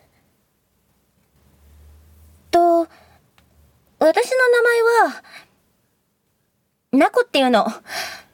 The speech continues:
で、年齢は二十四歳で、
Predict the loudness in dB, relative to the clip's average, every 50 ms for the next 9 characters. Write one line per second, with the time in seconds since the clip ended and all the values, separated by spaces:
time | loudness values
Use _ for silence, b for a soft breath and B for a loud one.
0 | B B B B B B B _ _ _ _ _ _ -2 0 2 4 4 4 4
1 | 4 4 4 4 2 0 _ _ _ _ _ _ _ _ _ _ _ _ _ _
2 | _ _ _ 0 0 2 2 2 0 0 0 0 0 0 0 0 0 0 0 0
3 | 0 0 -2 -2 -2 -2 -2 -2 0 0 0 0 0 -2